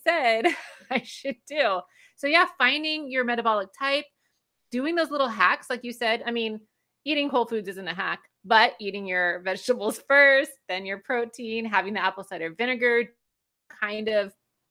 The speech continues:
activity after your food. And she shows in the book, I don't think I marked it, but she has all these little pictures where you can see, like, maybe, I don't know if you can see it. If you can see, like, the blood sugar spikes, like, here, this one activity, blood sugar spike is huge.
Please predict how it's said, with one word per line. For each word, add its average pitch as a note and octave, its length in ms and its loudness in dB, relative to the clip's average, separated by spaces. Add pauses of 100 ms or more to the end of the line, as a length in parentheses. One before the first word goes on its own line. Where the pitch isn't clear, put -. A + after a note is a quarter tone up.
(360)
activity A#3+ 480 -2
after A#3 260 0
your A#3 80 -8
food. A#3+ 320 -2 (380)
And B3 140 2
she F4+ 180 2
shows C#4+ 340 6
in B3+ 100 -2
the G#3+ 100 -2
book, G#3 400 2
I G#3+ 80 -4
don't A3+ 220 -6
think G#3+ 140 -10
I F#3+ 140 -4
marked F3+ 440 -2
it, F#3+ 140 0
but G#3 120 -4
she A#3+ 140 -6
has C4 240 6
all D4 100 6
these C4 160 -2
little A3+ 220 2
pictures G3+ 680 -2 (600)
where A3 100 -6
you A3 80 -6
can A3 160 -4
see, A#3+ 300 -4
like, G#3+ 200 2 (260)
maybe, G#3 540 -10
I G3+ 40 -16
don't G3+ 100 -10
know F#3+ 60 -8
if F#3 60 -12
you F3+ 60 -4
can E3+ 100 -14
see F#3 100 -4
it. D#3 60 -4
If - 60 -10
you G#3 60 -12
can G3 80 -12
see, B3+ 100 -6
like, A3 160 0
the G#3+ 80 0
blood G#3 280 2
sugar G3+ 180 -2
spikes, F#3 280 -4
like, F3+ 120 -6
here, C#4+ 420 2 (180)
this C#4+ 180 4
one C4+ 180 0
activity, B3+ 600 -4
blood A3+ 160 2
sugar A3+ 160 0
spike A3 240 -4
is A3 100 -8
huge. F3+ 400 -4